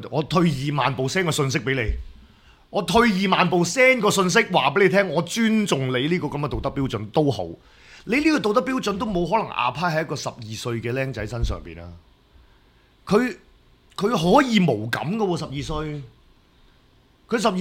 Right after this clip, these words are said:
歲，佢睇到呢啲新聞，你話佢住喺嗰度，或者佢痛失家園，佢冇咗老豆老母咁樣，咁佢梗係好悲痛啦。但係佢十二歲，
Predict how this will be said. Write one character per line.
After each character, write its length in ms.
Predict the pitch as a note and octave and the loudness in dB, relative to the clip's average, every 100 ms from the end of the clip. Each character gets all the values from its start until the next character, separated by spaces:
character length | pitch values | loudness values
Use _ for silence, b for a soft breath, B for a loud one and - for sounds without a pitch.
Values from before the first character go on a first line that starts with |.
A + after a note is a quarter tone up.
| F#3+ G#3 | 0 0
歲， 20 | G#3+ | 0
佢 140 | F#3 | 0
睇 220 | G3 E3 A3 | 0 0 0
到 120 | A3+ | -2
呢 60 | |
啲 80 | A3+ | -2
新 120 | F#3+ | 0
聞， 340 | G#3 F3 D#3+ F3 - | 2 2 0 -2 0
你 60 | |
話 80 | G3+ | 2
佢 360 | F3+ C#3+ D3+ E3+ | 2 0 0 -2
住 220 | - E3+ | -2 -2
喺 140 | G3 | 0
嗰 160 | G#3 G#3+ | 0 0
度， 300 | D#3+ A#2 G#2 | -2 -6 -8
或 100 | C3+ | -8
者 80 | E3 | -6
佢 420 | - A#2 A#2 D3+ | -6 -8 -6 -6
痛 160 | D3+ D#3+ | -6 -6
失 100 | F3 | -8
家 220 | F3+ D#3+ | -2 2
園， 340 | D#3+ G#2+ F2 E2 | 2 0 -8 -8
佢 220 | A2 C#3 | -4 -2
冇 220 | C#3 C3 | -2 -4
咗 80 | C#3 | -4
老 140 | D3+ B2 | -4 -4
豆 120 | G2+ | -4
老 140 | G#2 | -6
母 260 | A2+ G#2+ B2+ B2 | -6 -6 -6 -8
咁 40 | |
樣， 140 | B2+ A2 | -10 -10
咁 140 | B2+ | -10
佢 120 | B2+ | -6
梗 140 | A2 A#2+ | -2 -2
係 20 | |
好 120 | A2 | -2
悲 180 | A2+ A#2+ | -4 -4
痛 180 | A2 G#2 | -4 -8
啦。 80 | G#2 B B B B | -12 B B B B
但 220 | - F#3 F#3+ | 0 2 2
係 40 | - B B - | -4 B B -6
佢 140 | F#3 | -4
十 80 | F#3 | -2
二 220 | - F3 F3 G3 G3 | -4 -4 -6 -6 -6
歲， 140 | F#3 | -8